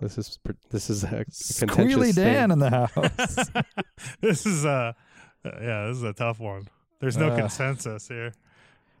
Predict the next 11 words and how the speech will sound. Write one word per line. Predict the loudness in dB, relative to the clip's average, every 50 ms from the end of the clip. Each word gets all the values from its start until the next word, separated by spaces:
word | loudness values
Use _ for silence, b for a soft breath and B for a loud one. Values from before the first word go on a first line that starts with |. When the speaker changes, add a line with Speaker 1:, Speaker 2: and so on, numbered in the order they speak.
| b b _
Speaker 2:
Well, | 0 2 4 4 4
I | 4
mean, | 4 4 2 2
the, | 2 0 -2 0 -2
the | -2 -2
fact | 0 2 2 2 2 2 2
is, | 2 2 2 0 0
like, | -2 -2 -2 -4 -6
yes, | -4 -2 0 0 0 -2 -4 -10 -10 -8
you | -8 -8
can | -4 -2 -2 -2 -2 -4 -6 -8